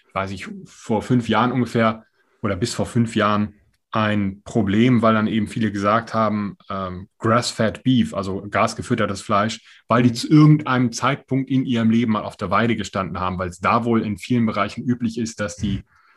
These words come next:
Speaker 1: Kälber bis zum Alter von sechs Monaten sowieso auf der Weide stehen, weil das die effizienteste Möglichkeit ist und erst dann in die Maststelle kommen. Aber es ist eben Gras gefüttert und da wurde Gras gefüttert draufgeschrieben, das war dann die Verwechslung. Deswegen haben dann viele Erzeuger gesagt,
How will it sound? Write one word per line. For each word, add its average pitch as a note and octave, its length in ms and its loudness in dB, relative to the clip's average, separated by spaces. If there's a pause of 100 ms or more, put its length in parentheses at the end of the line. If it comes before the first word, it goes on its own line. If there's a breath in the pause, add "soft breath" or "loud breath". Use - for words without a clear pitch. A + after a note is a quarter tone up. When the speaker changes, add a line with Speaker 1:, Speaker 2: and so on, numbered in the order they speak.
(160 soft breath)
Speaker 1:
Kälber A2+ 360 2
bis A2 200 -4
zum G#2+ 120 -2
Alter A2+ 180 -2
von G#2 160 -4
sechs F#2 240 -6
Monaten A2 320 2
sowieso G2+ 480 0
auf G2+ 120 -6
der G2 140 -4
Weide G2 280 -2
stehen, G2 280 -6
weil F2 140 0
das F2+ 120 -6
die - 120 -10
effizienteste G2 540 -6
Möglichkeit F#2+ 580 -4
ist A2 140 -8
und G#2+ 100 -6
erst - 260 -6
dann A#2 160 0
in G#2 120 -4
die G2+ 80 0
Maststelle F#2+ 680 -4
kommen. G#2 460 -4 (500 loud breath)
Aber G#2+ 200 2
es A2+ 100 -2
ist A#2+ 140 0
eben C#3 160 4
Gras C#3 280 2
gefüttert A2+ 380 -2
und G#2 80 -4
da G2+ 120 -6
wurde A2 180 -2
Gras A2+ 240 0
gefüttert A2 400 -4
draufgeschrieben, A2 480 0
das F#2 160 -2
war G#2+ 100 4
dann G#2+ 100 2
die G#2 60 0
Verwechslung. G2 640 -4
Deswegen G2 400 -4
haben G#2 160 0
dann F#2+ 160 -4
viele A#2 420 0 (640 soft breath)
Erzeuger A2+ 480 0
gesagt, G#2 480 -2